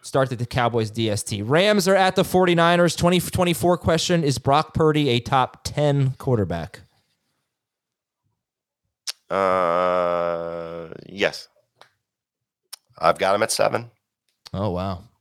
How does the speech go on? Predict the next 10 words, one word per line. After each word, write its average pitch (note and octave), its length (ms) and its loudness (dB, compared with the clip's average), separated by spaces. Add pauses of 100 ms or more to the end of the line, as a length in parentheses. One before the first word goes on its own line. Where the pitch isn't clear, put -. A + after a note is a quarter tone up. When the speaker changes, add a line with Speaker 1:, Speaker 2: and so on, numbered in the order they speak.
(160)
Speaker 1:
Who A#2+ 100 -4
are A#2 80 2
some A#2 200 0
guys A2 280 0
you A2 60 0
have G#2 120 0
behind G2+ 320 -4
him? E2+ 160 -8 (1300)
Speaker 3:
Currently, D3 580 4
Dak, A2 460 2